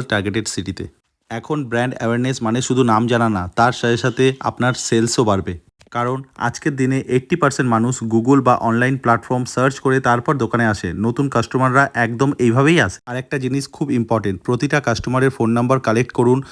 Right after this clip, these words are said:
তারা কিনুক বা না কিনুক, সবার ডেটা রাখুন, পরে এগুলো WhatsApp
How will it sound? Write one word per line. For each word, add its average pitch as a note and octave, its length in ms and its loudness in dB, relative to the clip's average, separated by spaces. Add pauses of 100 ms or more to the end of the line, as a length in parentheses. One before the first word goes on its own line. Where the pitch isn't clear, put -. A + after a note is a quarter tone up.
(200)
তারা A#2+ 160 6 (120)
কিনুক E3+ 280 2 (120)
বা C3 160 4
না A2+ 140 4
কিনুক, F#2+ 220 -2 (100)
সবার C3 260 2
ডেটা A#2 240 0
রাখুন, F#2+ 200 -4 (200)
পরে A#2+ 180 4 (180)
এগুলো A#2+ 240 2 (120)
WhatsApp A2+ 320 0